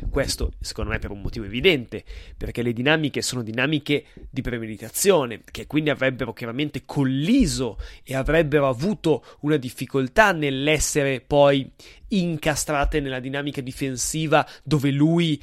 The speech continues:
agisce in questa specie di trance onirica dove non ha più la capacità di intendere e di volere. Perché, e questo lo ripeto senza nessun problema, lui, quel quattro gennaio duemilaventuno,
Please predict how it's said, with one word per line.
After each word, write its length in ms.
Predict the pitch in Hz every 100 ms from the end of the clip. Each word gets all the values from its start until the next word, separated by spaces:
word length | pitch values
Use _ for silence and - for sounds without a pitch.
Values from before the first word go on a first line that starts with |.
| -
agisce 640 | - 143 139 127 175 170 160
in 60 | 143
questa 240 | 151 147
specie 280 | 135 165 143
di 120 | 143
trance 440 | 147 135 170 151
onirica 680 | 151 147 170 175 156 160 147 - -
dove 520 | - 147 160 143 160 131 -
non 300 | - 147 156
ha 280 | 151 160 175 - -
più 380 | 143 170 185 -
la 120 | 160
capacità 360 | - 127 143 135
di 80 | 131
intendere 320 | 120 131 123
e 20 |
di 80 | 117
volere. 480 | 117 107 - - - _ _ _ _ _ _ _ _ _ _ _ _ - -
Perché, 640 | - - - - - - -
e 120 | -
questo 300 | - - -
lo 80 | -
ripeto 360 | - 139 -
senza 300 | - - 151
nessun 240 | - - 123
problema, 600 | - 117 - - 165 247 - _ - _ _ - - _ _ _ _ _
lui, 520 | - 143 139 170 311 - - _ _ _ _ _ _ _ _ _
quel 220 | - 117
quattro 420 | - 190 190 - 113
gennaio 520 | 113 107 104 - -
duemilaventuno, 920 | - - 151 104 - - - - 214